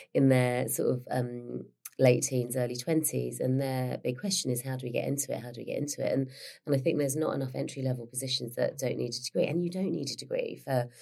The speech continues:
for so many entry-level positions in marketing. You come in, you can kind of learn the role, um, you know, and the tasks on, on the job. We need to just drop this perception that you need,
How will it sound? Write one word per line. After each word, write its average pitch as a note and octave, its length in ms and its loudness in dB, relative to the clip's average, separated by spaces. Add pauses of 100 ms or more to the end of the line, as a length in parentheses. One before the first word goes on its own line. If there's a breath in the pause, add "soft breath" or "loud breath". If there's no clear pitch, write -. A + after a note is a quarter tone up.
(340 loud breath)
for C3+ 420 4
so E3 220 4
many B2 260 4
entry-level A#2 680 -6
positions B2+ 380 -2
in A#2 80 -2
marketing. A2+ 400 -4
You A#2 80 -4
come D3+ 240 0
in, B2 300 0
you B2 160 -6
can C3+ 100 -10
kind C3 160 -2
of C3 100 -4
learn C3+ 220 0
the B2 80 -2
role, B2 320 -8 (420 loud breath)
um, A#2+ 340 4 (100)
you C#3+ 100 0
know, A#2 200 4
and B2 120 -4
the A2+ 160 -4
tasks B2 260 -2
on, B2 240 -4
on B2 100 -6
the A#2+ 80 -6
job. B2+ 240 0
We C3+ 100 2
need D3+ 140 0
to - 100 -2
just - 240 -6
drop C#3 180 4
this C3 280 2 (280 soft breath)
perception - 540 2
that A#2 100 -2
you B2 120 -2
need, B2 340 0